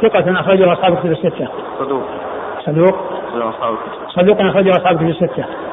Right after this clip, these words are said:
Speaker 2: عن محمد بن
Speaker 1: وهذا في طبقة يحيى بن سعيد القطان، يعني يحيى بن سعيد الأموي ويحيى بن سعيد القطان في طبقة واحدة، في طبقة شيوخ، شيوخ، آه، أصحاب الكتب الستة،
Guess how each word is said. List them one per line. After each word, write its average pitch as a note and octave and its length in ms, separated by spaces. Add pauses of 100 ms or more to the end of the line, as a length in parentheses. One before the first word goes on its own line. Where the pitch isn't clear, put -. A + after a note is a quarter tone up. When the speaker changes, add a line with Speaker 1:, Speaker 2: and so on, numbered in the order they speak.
Speaker 2:
عن C#3+ 100
محمد E3 380
بن D#3 280
Speaker 1:
وهذا G#3 640 (340)
في G3 100
طبقة G#3 420
يحيى F#3+ 200
بن F3+ 120
سعيد F#3 220
القطان، F3 480 (880)
يعني D#3 300
يحيى E3 300
بن D#3+ 180
سعيد E3+ 220
الأموي F#3 500
ويحيى F3+ 400
بن F3 100
سعيد F3 180
القطان F#3 360
في G#3+ 100
طبقة G3 420
واحدة، B2+ 320 (580)
في F#3 80
طبقة G3 420
شيوخ، G3 300
شيوخ، F#3+ 280 (800)
آه، E3+ 440 (200)
أصحاب F3+ 260
الكتب E3+ 240
الستة، D#3+ 360